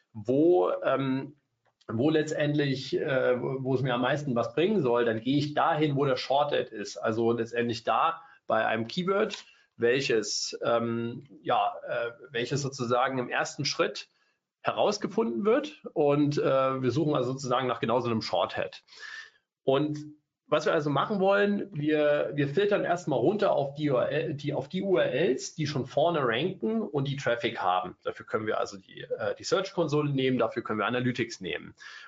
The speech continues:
Und, äh, hier ist, so sieht das Ganze aus in der Search-Konsole, haben wir die Keywörter hier so ein bisschen ausgegraut. Hier sieht man ja mal relativ schnell, ähm, wo sind meine ganzen Klicks eigentlich drauf, welche einzelnen U R Ls sind das und, äh, was für eine Position habe ich dabei.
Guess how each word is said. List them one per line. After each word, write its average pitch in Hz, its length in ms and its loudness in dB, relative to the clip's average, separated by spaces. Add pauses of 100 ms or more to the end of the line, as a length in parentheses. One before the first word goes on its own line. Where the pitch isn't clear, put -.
(160)
Und, 113 340 0
äh, 107 400 2
hier 135 160 -2
ist, 123 80 -4
so 131 260 -4
sieht 139 160 -10
das 120 140 -6
Ganze 123 260 -2
aus 117 200 2
in 104 60 -2
der 104 80 2
Search-Konsole, 151 720 0
haben 117 140 -2
wir 104 80 0
die - 80 -12
Keywörter 139 360 -2
hier 120 100 4
so 120 80 0
ein 117 60 -2
bisschen 117 180 0
ausgegraut. 151 840 2 (360)
Hier 135 120 2
sieht 180 160 -2
man 170 140 2
ja 135 120 2
mal 107 120 2
relativ 127 420 0
schnell, 156 540 2
ähm, 120 380 0
wo 156 160 4
sind 156 140 0
meine 123 220 0
ganzen 120 300 -2
Klicks 135 280 -4
eigentlich 113 320 0
drauf, - 440 -2
welche 113 240 -2
einzelnen 123 480 -2
U 139 100 0
R 117 80 2
Ls 127 320 2
sind 110 220 -2
das - 360 -6
und, 117 340 0
äh, 113 260 2
was 120 160 -2
für 127 60 -8
eine 120 100 -2
Position 123 640 -2
habe 104 140 -2
ich - 100 -10
dabei. - 480 -4